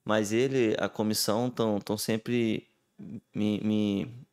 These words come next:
me explicando questões de movimentações, né? Enfim, são vários detalhezinhos que tem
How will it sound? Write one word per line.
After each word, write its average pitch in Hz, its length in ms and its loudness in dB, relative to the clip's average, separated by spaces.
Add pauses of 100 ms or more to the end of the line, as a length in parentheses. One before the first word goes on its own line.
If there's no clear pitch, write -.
(380)
me 123 80 -6
explicando 151 600 0
questões 117 340 -4
de 117 80 -2
movimentações, 117 920 0
né? 113 420 0
Enfim, 123 280 -4
são 113 240 -2
vários 120 340 2
detalhezinhos 113 680 0
que - 100 -16
tem 127 420 -2